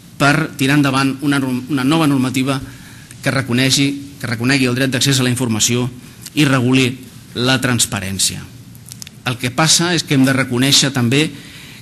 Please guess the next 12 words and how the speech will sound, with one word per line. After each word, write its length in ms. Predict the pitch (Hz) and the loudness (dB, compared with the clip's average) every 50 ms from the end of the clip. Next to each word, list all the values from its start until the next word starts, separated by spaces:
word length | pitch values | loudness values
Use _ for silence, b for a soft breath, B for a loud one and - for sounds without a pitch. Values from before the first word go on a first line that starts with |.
| B - - | B -10 -4
que 120 | - 143 | 0 0
segurament 480 | - - 131 143 165 160 151 156 151 151 | 2 2 4 4 4 4 6 6 6 6
l'impuls 480 | 143 139 131 127 - 175 185 165 139 143 | 6 6 6 4 6 4 4 4 4 0
d'aquestes 360 | 120 120 135 - 151 135 143 | 0 -2 -2 -2 0 2 2
iniciatives 680 | 143 135 143 135 131 143 143 147 151 160 - - - B B B B B B B - | 2 2 2 2 2 2 2 2 2 2 0 0 -2 B B B B B B B -2
no 160 | 107 127 143 147 | 2 4 4 4
és 120 | 151 135 135 | 4 4 4
del 160 | 135 123 110 131 | 2 0 0 0
tot 280 | 139 139 139 139 - - - - - - - - - | 0 -2 -2 -4 -10 -16 -18 -20 -20 -20 -20 -10 -2
sincer 480 | - - - 143 135 131 - - 143 139 | 0 2 4 6 6 6 4 4 4 4
o 60 | 139 143 | 4 4
vocacional, 640 | 143 139 139 143 123 - - 107 107 107 95 87 | 2 2 0 2 0 2 2 2 0 0 -2 -4